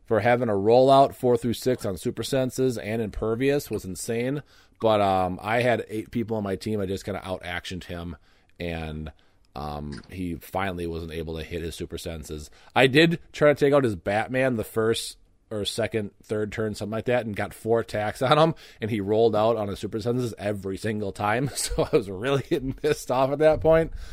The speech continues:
But then finally his luck ran out. Um, I did go one and two. I did lose against Alec, or I'm sorry, Nick, the other new player that showed up. Um, my dice were so bad the last game.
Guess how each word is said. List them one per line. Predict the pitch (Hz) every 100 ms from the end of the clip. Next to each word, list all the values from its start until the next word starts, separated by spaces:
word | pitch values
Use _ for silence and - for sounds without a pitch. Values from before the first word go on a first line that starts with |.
| - -
But | - 101
then | 98
finally | 98 98 101
his | 92 85
luck | 85 82 - - - -
ran | 80 82 80
out. | 78 73 - - - - - -
Um, | - 87 95
I | 135 147
did | 151 143
go | 151
one | 135 139 147
and | 131 120
two. | - 190 202 202 -
I | 135
did | 131 139
lose | 131 143 147 147 131
against | 123 120 120 - -
Alec, | 120 131 139 131
or | 123
I'm | 117
sorry, | 113 110
Nick, | 107 139 -
the | 117 113
other | 117 120 120 117 - _ 120
new | 120
player | 113 113
that | 107
showed | - 113 107
up. | 117 113 - - _ _ _
Um, | 107 107 101 104
my | 110
dice | 113 117 117 113 104
were | 101
so | - - 120 113
bad | 101 101 101
the | 101
last | 104 104 -
game. | 110 107 110